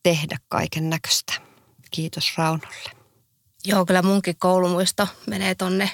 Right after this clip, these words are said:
Speaker 2: kolme viiva kutosluokille. Mulla oli aivan ihana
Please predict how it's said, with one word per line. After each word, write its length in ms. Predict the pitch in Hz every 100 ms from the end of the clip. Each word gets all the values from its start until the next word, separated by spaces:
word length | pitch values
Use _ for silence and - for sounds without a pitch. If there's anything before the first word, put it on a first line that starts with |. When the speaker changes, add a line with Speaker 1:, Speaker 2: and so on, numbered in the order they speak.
| -
Speaker 2:
kolme 380 | - 190 190 185
viiva 280 | 208 208 214 - _ _ _
kutosluokille. 840 | - 196 202 - 208 208 220 220 233 _ _ _ _ -
Mulla 140 | 190 180
oli 80 |
aivan 300 | 175 175 180
ihana 380 | 190 185 185 180